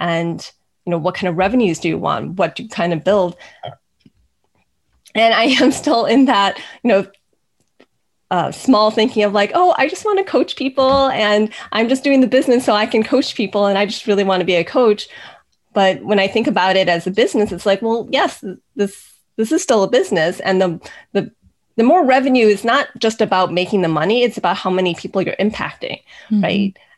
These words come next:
Speaker 1: And I do wanna impact more people, right? I mean, yes, it's great to help, you know, one-on-one, but if you do wanna make an impact, then you gotta serve more and more people. And
Speaker 2: Mm-hmm.
Speaker 1: that serving more and more people is what brings in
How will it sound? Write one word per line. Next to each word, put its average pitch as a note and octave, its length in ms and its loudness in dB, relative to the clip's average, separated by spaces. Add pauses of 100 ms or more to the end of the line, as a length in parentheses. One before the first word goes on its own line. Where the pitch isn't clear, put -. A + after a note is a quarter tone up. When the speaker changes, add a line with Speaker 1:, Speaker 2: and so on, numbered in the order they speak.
(180)
Speaker 1:
And E3+ 480 -2 (880)
I G3+ 60 0
do C4 160 2
wanna G4 200 4
impact F3+ 420 -4
more - 120 -10
people, - 440 -12
right? G#3 280 -4
I D#3 120 -4
mean, G#3+ 360 2
yes, C4 240 0
it's A3 200 -4
great G#3+ 260 -2
to F#3+ 180 2
help, G3 340 -2
you F#3 120 -4
know, F#3 140 2
one-on-one, F#3 840 0
but F3 240 0 (300)
if - 160 -4
you G3 60 0
do G#3 120 2
wanna G#3 220 2
make F3 160 -2
an F#3 80 -2
impact, F3 480 -4
then E3+ 260 -2
you E3+ 80 -4
gotta D#3+ 400 -2
serve F3+ 320 -2
more F3+ 160 0
and E3 80 0
more D#3+ 160 -2
people. F#3 540 -4
And E3 320 0
Speaker 2:
Mm-hmm. G3 160 -2 (180)
Speaker 1:
that F#3 220 -2
serving F#3 260 0
more F3+ 140 2
and F3 80 0
more E3 120 0
people G#3+ 420 -4
is G3+ 260 0
what E3+ 160 -2
brings E3+ 240 -4
in E3 240 -2